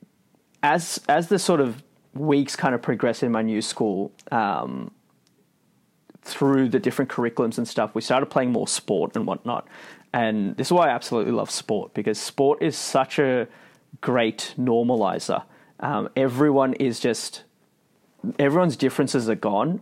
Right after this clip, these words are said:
and you're just trying to achieve the one thing. Um, and I was quite lucky to be quite good at sport, um, especially back in my high school days. And once everyone sort of saw that, they did gain a certain level of respect for me. And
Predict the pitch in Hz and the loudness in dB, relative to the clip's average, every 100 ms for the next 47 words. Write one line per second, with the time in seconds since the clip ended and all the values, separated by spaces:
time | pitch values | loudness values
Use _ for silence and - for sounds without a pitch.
0 | - 113 110 117 120 - 131 120 107 113 | -4 -2 0 0 0 0 0 0 0 -2
1 | 117 113 87 117 - 104 101 - - - | -2 -2 -4 -8 -4 -4 -6 -12 -20 -20
2 | - 120 101 101 135 - 151 139 127 131 | -8 -4 -2 0 0 2 2 2 0 -4
3 | - 117 107 - _ _ - 104 127 101 | -2 -2 -2 -4 _ _ -2 0 0 -2
4 | - - 104 - - 131 - - - - | -4 -4 -4 -4 -6 -6 -6 -8 -10 -6
5 | 110 131 110 104 120 110 113 110 - 117 | -2 0 -2 0 0 0 2 0 -2 -4
6 | 110 78 - - - - - _ _ 135 | -2 -4 -6 -10 -16 -20 -20 _ _ -2
7 | 120 113 104 - 135 127 165 - 165 143 | 0 0 -2 -4 -2 0 2 2 2 4
8 | 151 - 127 - - 139 139 - 117 - | 2 2 0 0 2 4 4 2 -2 0
9 | 110 107 104 _ - 135 123 131 127 120 | 0 0 -2 _ -2 0 2 2 2 0
10 | - 131 110 117 110 110 104 - 107 - | -2 -2 0 0 0 0 0 -2 -4 -2
11 | 101 - - 98 98 - - - - - | -4 -4 -6 -6 -6 -10 -14 -20 -20 -6
12 | 123 113 113 104 101 | -2 0 0 0 -2